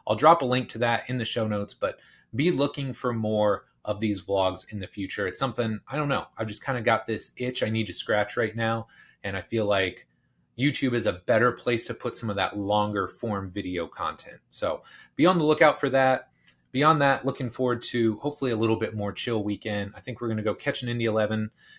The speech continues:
game. Uh, Cade has, again, his, his baseball tournament, but based on how we do this weekend, we could be done or we could have one or two more games. But man, honestly, just looking forward to a little R and R. Now,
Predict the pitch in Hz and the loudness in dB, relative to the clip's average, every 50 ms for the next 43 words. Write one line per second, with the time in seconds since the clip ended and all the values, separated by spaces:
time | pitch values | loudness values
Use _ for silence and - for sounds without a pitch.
0 | _ _ _ 110 113 117 113 110 110 110 107 110 110 - _ _ _ - - _ | _ _ _ -6 -2 0 0 2 2 2 0 -2 -6 -8 _ _ _ -20 -20 _
1 | _ _ _ _ _ - - 127 123 120 117 127 113 110 107 107 104 - - 110 | _ _ _ _ _ -8 -6 -4 -4 -2 0 0 2 2 2 0 -2 -4 -12 -12
2 | 104 113 110 107 104 113 104 - - - - _ - 117 104 90 - 117 113 - | -10 -8 -8 -6 -6 -8 -10 -10 -12 -14 -16 _ -8 -6 -4 -2 0 0 0 0
3 | - 120 113 107 - - 131 123 117 117 120 117 113 - - - - - - 113 | 0 0 0 0 0 -2 -4 -6 -4 -4 -6 -6 -8 -8 -10 -12 -10 -4 -4 -4
4 | 110 - - 113 110 107 101 101 - _ _ _ _ _ - - 127 113 113 110 | -4 -4 -4 -6 -4 -4 -6 -6 -10 _ _ _ _ _ -4 -2 0 2 2 2
5 | 107 113 110 104 98 - - 123 117 110 - 120 117 113 110 98 101 101 - - | 2 0 0 0 -4 -4 -4 -4 -4 -2 -2 -2 -2 -2 -2 -2 -4 -4 -4 -4
6 | - 98 104 107 104 104 113 110 110 107 107 104 98 95 - - 110 92 101 101 | -6 -4 -2 -4 -2 0 2 2 2 2 0 -2 -4 -6 -6 -6 -6 -4 -4 -6
7 | 92 92 101 101 98 92 - - 110 98 95 92 92 90 92 90 90 90 87 - | -4 -4 -6 -6 -6 -6 -6 -8 -8 -8 -8 -10 -10 -10 -12 -12 -10 -12 -14 -14
8 | - - 87 - - _ _ _ - - - _ _ - 104 87 76 - _ _ | -10 -10 -10 -10 -10 _ _ _ -20 -20 -20 _ _ -6 -6 -6 -6 -12 _ _
9 | _ _ _ _ - 120 117 104 - - 95 82 - _ - - 143 139 - 135 | _ _ _ _ -2 0 0 0 -4 -6 -12 -14 -14 _ -6 -4 -4 -4 -2 -6
10 | 117 - 123 113 107 - 127 110 104 101 - - - 104 95 90 - - 107 110 | -6 -4 -6 -8 -6 -4 -2 -2 -2 -2 -4 -6 -6 -6 -6 -6 -8 -8 -2 0
11 | 120 113 120 117 120 120 - - _ _ _ _ _ _ - 107 98 92 90 85 | 2 2 2 0 0 -4 -8 -16 _ _ _ _ _ _ -4 -4 -2 -2 -4 -4
12 | 85 80 - - _ _ _ - 117 98 - | -4 -4 -6 -8 _ _ _ 0 0 0 0